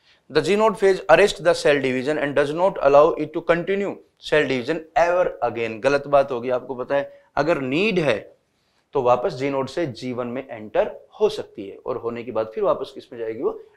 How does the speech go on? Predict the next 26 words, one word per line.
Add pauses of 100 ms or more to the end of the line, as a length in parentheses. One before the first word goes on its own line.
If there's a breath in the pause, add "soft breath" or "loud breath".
डिवीजन
में
जाएगी। (260 soft breath)
तो
स्टेटमेंट
पहला (180)
इनकरेक्ट
क्यों
है? (280)
इसने
क्या
बोला?
Ever (180)
again,
तो
स्टेटमेंट
इज (920 soft breath)
रॉन्ग। (520)
One
cell (180)
come
out (220)
the
G (360)
node
phase,